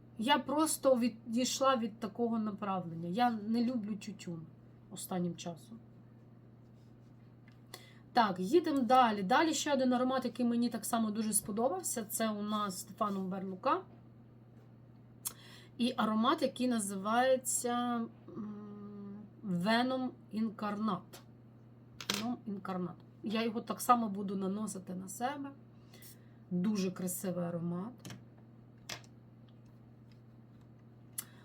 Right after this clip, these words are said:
А, незвичний такий флакон. Аромат дві тисячі двадцять другого року, відносно новий аромат. Ви знаєте, я дуже здивувалась,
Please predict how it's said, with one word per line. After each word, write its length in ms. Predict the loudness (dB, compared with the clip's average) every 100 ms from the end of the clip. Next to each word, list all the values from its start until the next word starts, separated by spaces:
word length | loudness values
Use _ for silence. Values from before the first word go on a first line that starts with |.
| -12 0
А, 220 | 2 2
незвичний 600 | 2 2 4 4 2 0
такий 260 | -2 -4 -6
флакон. 800 | -4 -6 -6 -6 -4 -4 -6 -8 -14 -20 -20 -20 -20 -20 -20 -20 -20 -20 -6
Аромат 320 | 2 6 6
дві 100 | 4
тисячі 260 | 2 0 0
двадцять 340 | 2 0 0
другого 320 | -2 0 0 2
року, 380 | 2 2 -2
відносно 440 | -2 -2 -4 -2 0
новий 760 | 2 2 -2 -2 -2 -4 -10 -18 -6
аромат. 420 | -2 0 0 -2
Ви 80 | 0
знаєте, 280 | 6 6 6
я 100 | 2
дуже 240 | 2 0
здивувалась, 560 | -2 -2 0 0 0